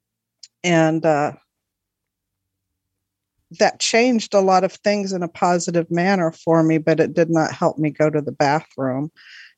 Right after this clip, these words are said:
And, um, so it wasn't till, like, two thousand seventeen that I tried colon hydrotherapy, and that worked. And I did quite a few sessions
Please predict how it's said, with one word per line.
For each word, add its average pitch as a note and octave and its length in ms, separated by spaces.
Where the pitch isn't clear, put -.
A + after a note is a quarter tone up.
And, D3+ 500
um, D#3+ 480
so G3 260
it D#3+ 80
wasn't A3 340
till, A3 160
like, F#3+ 180
two - 140
thousand G#3 380
seventeen B3 920
that G3+ 340
I F#3+ 100
tried F#3+ 360
colon G3 360
hydrotherapy, F#3 1040
and F3 160
that D#3+ 220
worked. F#3+ 560
And E3+ 220
I E3 80
did E3+ 240
quite D#3+ 260
a E3+ 60
few E3+ 220
sessions F#3+ 720